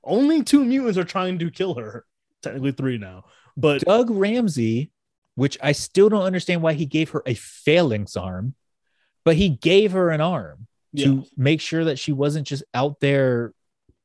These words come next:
Speaker 2: handicapped.
Speaker 1: I took it
Speaker 2: Like
Speaker 1: as he wanted to be able to keep a track of her also.
Speaker 2: Sh-, sure, I'm, and I'm sure there's a lot, and that's why she cut that arm off.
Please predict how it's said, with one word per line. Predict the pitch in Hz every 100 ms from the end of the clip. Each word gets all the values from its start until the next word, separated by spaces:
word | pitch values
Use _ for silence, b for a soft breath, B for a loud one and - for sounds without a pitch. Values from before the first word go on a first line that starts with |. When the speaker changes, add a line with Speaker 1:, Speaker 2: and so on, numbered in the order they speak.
| _ _
Speaker 2:
handicapped. | 101 131 135 101 85 - _ _ _ _ _ _ _ _ _ _
Speaker 1:
I | 139 208
took | 247 - 196
it | 180
Speaker 2:
Like | 160 143
Speaker 1:
as | 127
he | 160 170
wanted | 156 151 135
to |
be | 139
able | 135 131
to | 123
keep | - 135
a |
track | 120 131 123 113
of | 104
her | - 110 101
also. | 104 - 90
Speaker 2:
Sh-, | - - 143
sure, | - 156 95
I'm, | 104 123
and | 120 113
I'm | 117
sure | - 123 104
there's | 101 98
a |
lot, | 95 95 -
and | 113 104
that's | 101 -
why | 104 95
she | 101
cut | - 110 95
that | 92
arm | 92 92
off. | 123 98